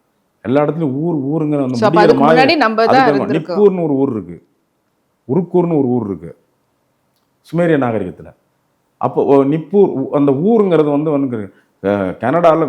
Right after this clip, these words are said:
Speaker 1: வெங்காவூர்னு ஒரு ஊர் இருக்கு. ஊருங்கிற எங்கெங்கெல்லாம், எல்லா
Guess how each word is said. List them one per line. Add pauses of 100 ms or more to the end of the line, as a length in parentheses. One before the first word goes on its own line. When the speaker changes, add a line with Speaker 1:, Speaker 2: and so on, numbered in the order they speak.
Speaker 1:
வெங்காவூர்னு
ஒரு
ஊர்
இருக்கு. (580)
ஊருங்கிற (140)
எங்கெங்கெல்லாம்,
எல்லா